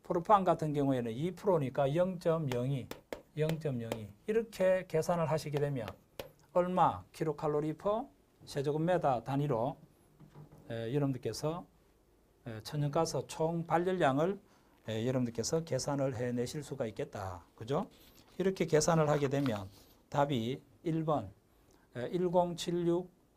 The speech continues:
에, 일공칠 육육, 어, 킬로칼로리 퍼 세제곱미터 값을 얻을 수가 있습니다.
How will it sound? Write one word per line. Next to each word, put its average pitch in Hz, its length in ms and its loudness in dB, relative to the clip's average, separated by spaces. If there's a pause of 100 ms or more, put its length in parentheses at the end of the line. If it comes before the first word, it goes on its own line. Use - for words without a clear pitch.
(420)
에, 127 100 -2
일공칠 170 760 0
육육, 165 520 0 (160)
어, 113 200 -8
킬로칼로리 139 600 -2
퍼 202 320 -2 (260)
세제곱미터 135 640 0
값을 170 380 -2
얻을 135 280 -2
수가 139 280 -4
있습니다. 104 480 -10